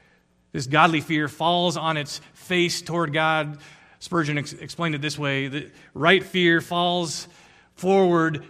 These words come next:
to God, not away from God.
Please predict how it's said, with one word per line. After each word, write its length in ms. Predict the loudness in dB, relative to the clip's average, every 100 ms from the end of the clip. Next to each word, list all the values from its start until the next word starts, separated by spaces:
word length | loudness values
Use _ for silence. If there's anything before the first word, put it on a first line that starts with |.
| -12
to 340 | -2 2 4
God, 440 | 4 2 2 0 -4 -10 -14 -18 _ _ _ _ _ -6
not 180 | -2 -2
away 220 | -2 -6
from 220 | -8 -12
God. 320 | -12 -14 -16